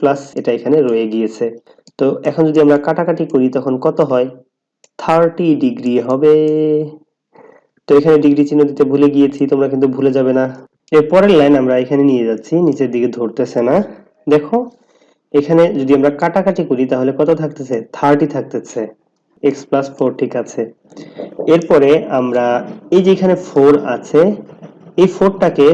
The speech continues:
সমান চিহ্নের অপর পাশে নিয়ে যাব। যেহেতু এটা প্লাসের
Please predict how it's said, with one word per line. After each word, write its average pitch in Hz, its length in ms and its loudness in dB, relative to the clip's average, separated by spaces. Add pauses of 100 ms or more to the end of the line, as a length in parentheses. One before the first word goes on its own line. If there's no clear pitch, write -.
(100)
সমান 165 280 2
চিহ্নের 139 300 2
অপর 143 220 0
পাশে 147 220 -2
নিয়ে 117 160 0
যাব। 107 120 -2 (540)
যেহেতু 151 340 2 (200)
এটা 131 160 -2 (140)
প্লাসের 151 440 2